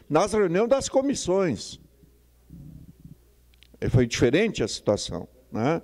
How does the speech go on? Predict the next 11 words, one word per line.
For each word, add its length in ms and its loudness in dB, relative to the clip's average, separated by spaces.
Completamente 640 2
diferente, 640 -2
né? 280 0
De, 420 2
de 200 0
não, 240 4
não, 420 4
não 160 4
mandarem 460 2
representante, 1000 0
eh, 340 2